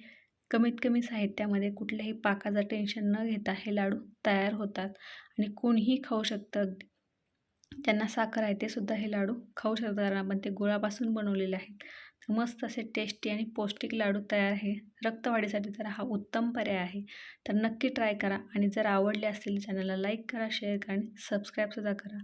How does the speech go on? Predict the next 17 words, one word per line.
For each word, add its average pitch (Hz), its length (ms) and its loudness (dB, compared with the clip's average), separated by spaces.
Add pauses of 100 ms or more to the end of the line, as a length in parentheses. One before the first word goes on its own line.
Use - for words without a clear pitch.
(480)
तर 220 60 2
यातील 214 260 6
एक 226 180 0
लाडू 202 280 2
मी 226 120 0 (160)
तोडूनसुद्धा 226 500 2
दाखवणार 202 480 0
आहे. - 220 -8 (240)
अतिशय 220 400 -4
मस्त 220 420 -4
असे 220 220 -2
हे 208 180 -4
लाडू 196 200 2 (580)
तयार 214 280 6
होतात, 220 320 -2 (140)
टेस्टी 220 340 -2
होतात. 202 300 0